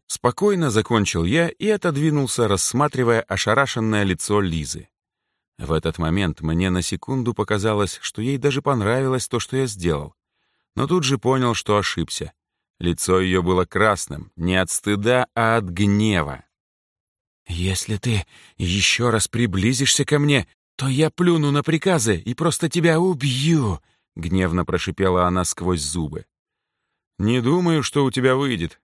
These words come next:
К тому же я не против расстаться", хмыкнул я в ответ. "Просто ответь мне согласием, и всё". "Отвали от меня немедленно, или..." Сверкая гневно глазами, Лиза попыталась отодвинуть меня рукой.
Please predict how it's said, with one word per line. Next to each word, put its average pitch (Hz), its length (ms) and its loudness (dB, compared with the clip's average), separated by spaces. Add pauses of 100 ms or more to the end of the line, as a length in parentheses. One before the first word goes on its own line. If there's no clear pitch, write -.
К - 60 -20
тому 165 260 0
же 143 120 0
я 147 220 2
не 117 140 2
против 120 440 -2
расстаться", 87 720 -2 (240)
хмыкнул 90 460 -2
я 85 160 0
в 85 60 0
ответ. 85 320 -4 (480)
"Просто 143 400 2
ответь 143 400 0
мне 139 240 2
согласием, 123 800 0
и 123 100 -4
всё". 82 400 -4 (640)
"Отвали 156 840 0
от 156 200 0
меня 165 260 2
немедленно, 185 800 0
или..." 208 300 4 (320)
Сверкая 95 540 2
гневно 92 440 0
глазами, 90 540 0
Лиза 104 360 0
попыталась 113 580 -2
отодвинуть 120 640 -2
меня 107 260 0
рукой. 82 460 -2